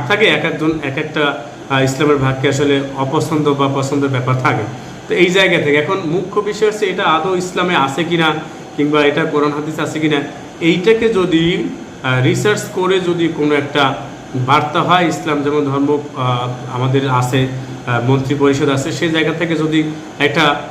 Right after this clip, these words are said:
আলোচনা ভিত্তিক কিংবা সঠিক প্রচার করা হয়, তো সেক্ষেত্রে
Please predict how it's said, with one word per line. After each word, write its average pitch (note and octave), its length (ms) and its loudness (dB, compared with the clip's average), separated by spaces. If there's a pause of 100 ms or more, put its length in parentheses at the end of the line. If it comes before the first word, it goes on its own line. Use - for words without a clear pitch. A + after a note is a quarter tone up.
(220)
আলোচনা D#3+ 440 2
ভিত্তিক F3+ 400 -2
কিংবা E3 440 2 (140)
সঠিক E3 320 -2 (120)
প্রচার D#3+ 280 -2
করা D3 200 -2
হয়, F#3 160 -4 (120)
তো F3 100 0
সেক্ষেত্রে E3+ 540 0